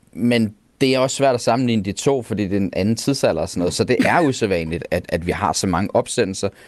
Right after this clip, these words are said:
Men vi er også i en ny tid, hvor, hvor økonomien i rumfart bare er så meget større, og det,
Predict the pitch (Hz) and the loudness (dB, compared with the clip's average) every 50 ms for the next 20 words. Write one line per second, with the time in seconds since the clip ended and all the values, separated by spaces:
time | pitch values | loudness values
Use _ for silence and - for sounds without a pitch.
0 | - - _ _ - 110 113 113 127 135 120 113 117 113 - 123 117 117 113 113 | -20 -20 _ _ -2 -2 0 2 4 4 4 4 2 0 0 -2 0 2 2 0
1 | 107 - - - 156 160 147 110 110 107 101 95 - - - - - - - - | 0 -2 -2 0 0 0 0 2 2 2 2 2 -2 -6 -14 -20 -20 -20 -20 -20
2 | - - _ - 95 95 113 110 110 - 110 113 - 120 117 120 127 143 156 156 | -20 -18 _ -4 0 2 2 2 2 0 -2 -2 0 0 2 2 2 2 0 2
3 | 147 143 135 - - 120 117 95 98 98 101 - - 113 73 - - - 90 101 | 2 0 0 0 0 0 2 2 0 0 -2 -2 -2 -2 -2 0 0 0 0 2
4 | 67 95 120 117 - - - - - 139 135 117 80 82 87 90 - - - 78 | 2 0 0 -2 -4 -8 -6 0 0 0 2 2 -2 -2 -2 -4 -6 -4 -4 -2
5 | 67 69 73 85 90 - - 92 - 92 87 | -2 0 0 0 0 0 -2 -2 -2 -2 -2